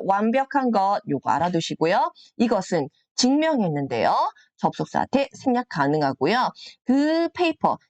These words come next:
제지, 페이퍼 메이킹, 제지 기술이죠. 그쵸? 어, 뒤에 목적어 있으니까 ing 이렇게 묶고, 제지 기술, 누구의? 음, 통일신라. 그쵸? 통일,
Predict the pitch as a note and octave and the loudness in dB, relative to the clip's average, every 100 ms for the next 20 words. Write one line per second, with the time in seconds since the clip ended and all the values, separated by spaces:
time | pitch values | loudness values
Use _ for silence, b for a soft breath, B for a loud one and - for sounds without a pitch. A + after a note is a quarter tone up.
0 | _ - G#3+ F3 - C#4+ C#4 - _ - | _ -2 0 0 0 0 -2 -10 _ -2
1 | E4 E4 A3 F3 A3+ A3 G3 D#4+ - b | 0 0 0 0 0 0 0 -2 -8 b
2 | _ - F#3 F3 A#3 D4 F#4+ A#4 - _ | _ 0 0 0 0 2 0 -2 -6 _
3 | - G#3+ G#3 A#3+ E3 D3+ D#3 - E3+ A#3 | -4 0 2 2 2 -2 -2 -4 0 0
4 | F4+ - E3+ D#3 - G3 D#3 - F#3+ F3+ | -2 -2 0 0 0 -2 0 0 0 -2
5 | F3+ D#3+ E3+ A#3+ B3+ A3+ A3 A3+ F3 D3+ | 0 0 2 0 0 0 0 0 -2 -2
6 | E3 C#3 - B3 G#4 B B B - A#3+ | -2 -2 0 0 0 B B B -2 0
7 | G#3 A3 - E3 D#3+ C3+ D#3 A3 B3+ A#3 | 2 -2 0 0 0 0 0 0 2 0
8 | D3+ E3 C4+ F#4 A#4 - b _ G#3+ A3 | 2 0 0 -2 -4 -14 b _ 0 2
9 | F3+ E3+ _ _ F4 F4+ F4+ E4 A#3 D#3 | 0 -4 _ _ 0 2 2 0 0 0
10 | - - - - - - A3+ G#3 A3 | -2 -6 -4 -4 -2 -2 0 0 -2